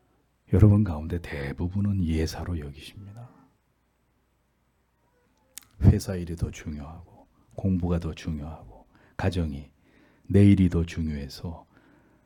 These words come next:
지금은 간절히 기도할 때라고 거듭 말씀드려도 전혀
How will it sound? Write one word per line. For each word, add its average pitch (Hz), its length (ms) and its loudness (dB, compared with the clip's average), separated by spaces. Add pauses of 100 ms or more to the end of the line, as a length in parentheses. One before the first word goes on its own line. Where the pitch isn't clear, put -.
(200)
지금은 107 480 4
간절히 82 480 0
기도할 92 500 -2
때라고 87 480 -6
거듭 110 300 -2
말씀드려도 95 880 -6
전혀 71 760 -10